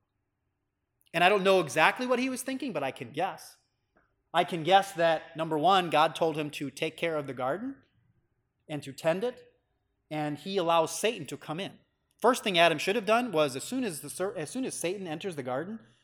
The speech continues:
he kicks him out. "No, you're not welcome here." He sees what's happening, and I think he was thinking, "Man, I, I wonder what would happen if we ate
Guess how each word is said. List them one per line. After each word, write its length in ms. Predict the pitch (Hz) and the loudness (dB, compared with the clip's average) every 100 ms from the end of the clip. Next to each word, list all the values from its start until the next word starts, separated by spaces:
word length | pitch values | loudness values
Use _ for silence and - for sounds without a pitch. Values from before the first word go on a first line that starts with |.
| _ | _
he 140 | - | -10
kicks 240 | 147 156 - | -6 -6 -6
him 80 | 135 | -6
out. 220 | 110 - _ _ _ _ - | -8 -10 _ _ _ _ -8
"No, 220 | 156 127 | -4 -4
you're 180 | 123 143 | -4 -6
not 220 | 135 120 | -6 -6
welcome 300 | 131 131 113 | -6 -8 -14
here." 180 | 104 - _ _ _ _ _ _ _ _ _ _ _ _ | -20 -20 _ _ _ _ _ _ _ _ _ _ _ _
He 120 | 180 | -8
sees 380 | - 285 311 240 | -2 2 2 2
what's 160 | 208 | 0
happening, 500 | 214 214 226 175 151 165 | 2 0 0 -4 -4 -6
and 140 | 156 | -4
I 100 | 143 | -4
think 240 | - 208 | -4 -10
he 140 | - 208 | -8 -6
was 180 | 175 - | -6 -6
thinking, 340 | 190 175 160 | -8 -8 -8
"Man, 180 | 185 175 | -8 -8
I, 120 | 147 139 | -10 -12
I 60 | |
wonder 300 | 147 226 247 | -10 -10 -10
what 100 | 196 | -10
would 100 | 165 | -12
happen 360 | 156 208 - 139 | -14 -16 -12 -12
if 100 | - | -10
we 160 | 156 | -10
ate 240 | 139 117 | -10 -10